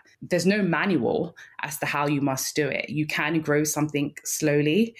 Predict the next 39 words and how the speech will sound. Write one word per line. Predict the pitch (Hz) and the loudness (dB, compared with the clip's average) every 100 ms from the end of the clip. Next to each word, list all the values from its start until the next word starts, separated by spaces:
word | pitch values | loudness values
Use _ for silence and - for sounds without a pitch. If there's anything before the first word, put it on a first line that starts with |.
| - - - | -18 -16 -6
And | 156 | -2
the | 160 | -2
benefit | 175 214 214 160 - | 0 0 0 0 -2
of | 143 | 0
being | 156 151 | 2 4
in | 143 | 4
your | 135 131 | 2 0
job | 131 170 151 - - | 0 2 2 0 0
while | 143 139 | 0 2
you're | 131 | 2
growing | 127 151 156 156 | 2 2 2 0
your | |
business | 120 147 156 147 | 0 0 0 -2
at | - | -4
the | |
side | 127 - 165 147 - - - | -6 -2 0 0 -4 -8 -4
is | 170 170 | -2 -2
the | 151 | -2
fact | - 143 - | -2 -4 -4
that | 147 127 - - - - | -4 -2 -4 -10 -18 0
you're | 156 | 4
not | 160 165 160 | 4 4 2
reliant | 147 135 139 139 - | 0 0 -2 -4 -2
on | 135 | 0
the | 131 | 0
income | - 147 143 135 | 2 0 0 -4
at | |
the | - | -4
side. | - 220 175 - - | -2 -2 0 -4 -4
So | 151 | -2
you | 147 151 | 0 0
do | 147 - 180 175 | 0 0 2 2
have | 165 - 151 143 - - - - _ | -2 -2 -2 -2 -6 -16 -20 -20 _
the | 139 156 - | -4 -2 0
option | 151 - 147 135 | 0 0 0 0
of | 139 131 | 0 -2
growing | 147 143 139 139 | 0 2 2 0
it | 135 - | -2 -4
slowly. | - 147 147 143 - 131 | -4 0 0 0 -4 -6